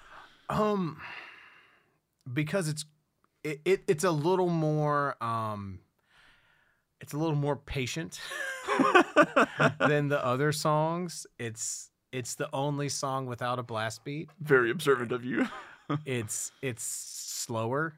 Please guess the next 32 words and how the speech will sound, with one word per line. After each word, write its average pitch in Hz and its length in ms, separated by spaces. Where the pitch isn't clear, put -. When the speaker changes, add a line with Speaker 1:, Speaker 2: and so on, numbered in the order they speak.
Speaker 1:
It, 120 200
it 135 200
sits - 480
in 151 120
a 123 100
slower 120 640
tempo 127 480
than 120 160
most 120 280
of 135 120
it. 143 160
I 135 60
mean, 139 180
yeah, 139 140
the 120 100
middle 117 360
of 139 140
it 165 160
speeds 156 420
up, 160 240
but 139 220
it 147 240
only, 147 440
it, 156 160
it's 165 180
still 196 480
on 151 240
the, 120 340
the, 117 140
the 107 280
lower 117 580
end 120 380